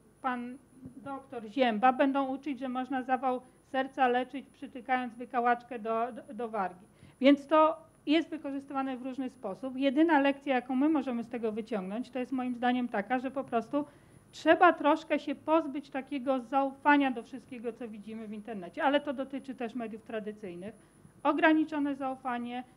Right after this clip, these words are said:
wiedzieć, że mogą chcieć nas w różny sposób wykorzy-, jakby wykorzystać. Ale na pewno to jest, ta siła internetu jest też, e, pozytywna bardzo, bo jest platformą taką właśnie zabierania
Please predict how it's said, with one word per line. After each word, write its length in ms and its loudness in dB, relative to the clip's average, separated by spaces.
wiedzieć, 400 0
że 80 -2
mogą 340 -4
chcieć 280 -12
nas 260 -8
w 20 -16
różny 320 -4
sposób 380 -8
wykorzy-, 500 -8
jakby 340 -4
wykorzystać. 640 -6
Ale 180 10
na 140 4
pewno 360 4
to 140 -6
jest, 260 -2
ta 100 0
siła 320 0
internetu 600 -4
jest 280 2
też, 140 0
e, 120 -2
pozytywna 640 -4
bardzo, 360 -4
bo 140 -10
jest 260 -2
platformą 560 -2
taką 320 -6
właśnie 260 0
zabierania 800 4